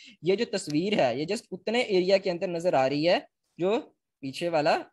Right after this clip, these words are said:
area है, पीछे वाली layer का, ये एक तरह से clip सी हो चुकी है, ठीक है ना। इस तरह से हम clipping मास्क अक्सर pictures में apply करते होते हैं। अगर आप गौर से देखें ये picture का अच्छा background यहाँ पे,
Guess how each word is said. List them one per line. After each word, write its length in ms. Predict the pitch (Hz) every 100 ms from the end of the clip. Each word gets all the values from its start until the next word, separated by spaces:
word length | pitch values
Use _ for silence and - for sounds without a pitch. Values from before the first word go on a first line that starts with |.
| _ _ _ _ 143
area 320 | 139 143 160
है, 100 | 180
पीछे 320 | 151 147 160
वाली 200 | 147 143
layer 240 | 127 120 120
का, 240 | 117 107 - _ _ _ -
ये 200 | 156 180
एक 180 | 160 -
तरह 160 | 160 165
से 140 | 311
clip 280 | - 175 175
सी 160 | - 175
हो 100 | 120
चुकी 340 | 120 - 113
है, 100 | 110
ठीक 360 | 113 _ - 151
है 100 | 254
ना। 120 | 190 - _ _
इस 180 | 175 185
तरह 180 | 190 165
से 160 | 160 185
हम 180 | 262 _ _ _ -
clipping 320 | 190 208 202
मास्क 320 | 170 160 185
अक्सर 220 | 180 190
pictures 380 | 180 165 - 180
में 100 | 170 160
apply 300 | 151 123 120
करते 320 | 123 113 123
होते 240 | 117 -
हैं। 60 | 127
अगर 80 | 139
आप 80 | 143
गौर 200 | 143 147
से 120 | 170
देखें 220 | 151 147
ये 60 | 165
picture 320 | 156 139 170
का 140 | 139 147
अच्छा 280 | 139 - 156
background 480 | 139 131 143 143
यहाँ 180 | 143 135
पे, 100 | 143